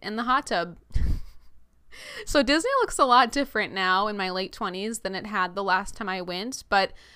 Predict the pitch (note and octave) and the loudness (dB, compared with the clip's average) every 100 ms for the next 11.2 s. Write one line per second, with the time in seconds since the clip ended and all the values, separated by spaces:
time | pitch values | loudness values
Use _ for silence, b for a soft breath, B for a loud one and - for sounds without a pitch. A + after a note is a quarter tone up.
0 | B C#4 D#4 D#4 E4 - G#3 F3+ F#3 G#3 | B -2 4 4 4 0 2 2 2 -2
1 | A3 - A#3 A#3 C4+ B3 A3+ G3 F3+ F3+ | -2 -2 -4 -4 -4 -2 -2 -2 0 0
2 | F3+ - B3 G#3 C4 C#4 D#4+ E4 - - | -2 -2 -4 0 4 4 2 -4 -8 -14
3 | - B3 A#3+ A#3+ A#3 - G#3+ G#3 G#3+ G#3+ | -8 -4 -2 -4 -6 -4 -2 -2 -4 -6
4 | G#3 G3+ F#3+ F3 G3 - G#3 - G#3+ G#3+ | -4 -6 -6 -6 -6 -8 -6 0 2 0
5 | - - F#3+ F#3 G3 F3+ F3+ G#3+ A3+ A3+ | -2 -4 -4 -4 -6 -6 -6 -6 -4 -4
6 | A3+ A3+ F#3 - F3+ - F#3 - A3+ - | -4 -6 -8 -10 -10 -6 -6 -6 -10 -4
7 | C4+ C#4 - b b b b - B3 C4 | -2 -2 -6 b b b b -4 -2 0
8 | C#4 C4 A3+ A3+ G#3 F3 F3+ F#3+ - - | -2 0 -2 0 0 0 -2 -6 -10 -14
9 | - - _ _ _ - - A3 G#3+ G3+ | -20 -20 _ _ _ -20 -4 0 2 0
10 | A3+ A#3 C4+ - - G3+ F#3+ - B3+ B3+ | 4 4 4 0 -2 -2 -2 0 4 4
11 | C#4 | 4